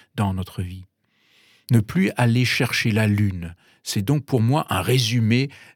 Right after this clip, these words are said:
de la Bible. C'est cesser de vouloir conserver ou créer un corps idéal. C'est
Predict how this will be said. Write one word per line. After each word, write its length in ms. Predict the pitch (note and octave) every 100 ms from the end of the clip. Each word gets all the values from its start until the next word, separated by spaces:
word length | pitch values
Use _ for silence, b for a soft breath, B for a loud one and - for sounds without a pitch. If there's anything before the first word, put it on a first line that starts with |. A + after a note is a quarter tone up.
| -
de 120 | G#2+
la 180 | G#2 G#2
Bible. 500 | F#2+ F#2+ F2+ E2 F#2+ B B
C'est 160 | -
cesser 560 | G#2+ - F3+ - - A3
de 140 | D3+
vouloir 840 | B2 A2 D3 C#3+ D3 D3+ B2 A2+ -
conserver 840 | - E3+ C3 - B2+ A#2 C#3+ D#3+ A#2+ B B B
ou 100 | G#2
créer 600 | - B2+ C3+ F3 D3+ -
un 100 | G#2+
corps 320 | - C3 -
idéal. 540 | C3+ A2+ A2+ C3+ D3+ A2 B B B
C'est 220 | - G#2+